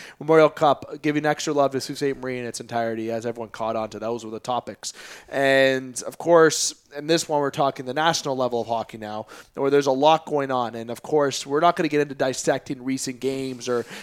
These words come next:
anything of such, really, on this show for that, because, uh, obviously games are happening all the time. Heck, there's, there's, there's, uh, there was games today that just occurred. There's games tomorrow afternoon,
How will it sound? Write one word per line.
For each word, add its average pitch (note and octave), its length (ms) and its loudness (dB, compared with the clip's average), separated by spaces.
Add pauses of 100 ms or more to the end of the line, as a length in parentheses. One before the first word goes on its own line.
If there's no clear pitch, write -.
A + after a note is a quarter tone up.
anything D3 300 0
of C3 100 -8
such, C#3+ 320 0
really, D3+ 280 2
on C#3+ 180 4
this D3 140 -2
show D3+ 320 2
for D#3 160 -4
that, D#3 260 4
because, B2+ 460 -2 (400)
uh, - 240 -14
obviously C3+ 340 2
games C3 260 -6
are B2+ 60 -6
happening B2 460 0
all B2+ 180 0
the B2 60 0
time. B2+ 400 -8
Heck, C3 260 -6
there's, B2 380 -4 (260)
there's, C3+ 300 -4 (100)
there's, B2+ 420 -6
uh, D2+ 280 -8
there C#3 100 -4
was B2+ 140 -8
games C#3+ 320 -4
today C3+ 300 0
that C#3 140 0
just - 200 -10
occurred. C#3 200 -4
There's B2 120 -4
games C3 340 -6
tomorrow B2+ 460 -6
afternoon, A#2+ 600 -6